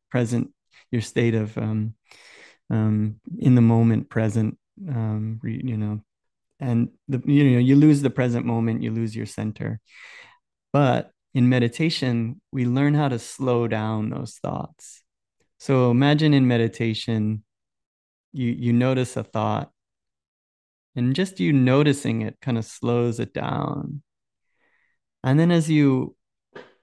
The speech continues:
slow it down, you notice that thought, you notice that there's actually a black gap, a space in between one thought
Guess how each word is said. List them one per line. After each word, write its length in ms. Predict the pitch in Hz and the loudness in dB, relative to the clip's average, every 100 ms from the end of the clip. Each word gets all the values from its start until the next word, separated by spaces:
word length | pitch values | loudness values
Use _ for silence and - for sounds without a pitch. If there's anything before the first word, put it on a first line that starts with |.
| _ - | _ -18
slow 340 | - 160 160 | -2 4 6
it 160 | 135 - | 4 2
down, 640 | 127 123 120 113 110 120 | 2 2 2 2 0 0
you 80 | 131 | 2
notice 320 | 139 139 - | 2 0 -2
that 260 | 123 - | -6 -6
thought, 380 | - 147 139 - | -4 -2 -2 -4
you 80 | 135 | -4
notice 320 | 160 170 170 | -4 -4 -6
that 140 | 139 139 | -8 -6
there's 180 | 139 | -4
actually 400 | 151 151 - 156 | -4 -6 -8 -6
a 40 | 135 | -6
black 320 | 120 127 131 - _ _ _ _ _ _ _ _ _ | -4 -6 -6 -14 _ _ _ _ _ _ _ _ _
gap, 380 | - 123 110 - | -4 -4 -4 -8
a 120 | - | -12
space 580 | 120 - - 135 117 - | -12 -6 0 2 2 -2
in 100 | 117 | -4
between 440 | 113 - 127 117 113 | -4 -2 0 0 0
one 220 | 117 117 | 0 -2
thought 380 | - 117 113 | -2 -4 -4